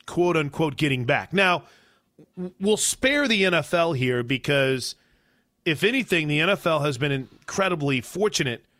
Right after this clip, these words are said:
that the entire coronavirus, the, the covid nineteen outbreak, has happened when they're in their off season. And,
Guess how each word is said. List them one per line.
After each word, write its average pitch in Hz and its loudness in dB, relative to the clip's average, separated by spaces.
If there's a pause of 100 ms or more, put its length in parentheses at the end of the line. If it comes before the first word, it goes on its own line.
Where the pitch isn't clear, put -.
(360)
that 135 -2 (420)
the 143 -2
entire 156 0
coronavirus, 147 0
the, 123 -12
the 117 -12
covid 156 -2
nineteen 143 -4
outbreak, 147 -2 (260)
has 151 -2
happened 156 0
when 135 0
they're 139 2
in 135 0
their 127 2
off 180 0
season. - -10 (640)
And, 135 0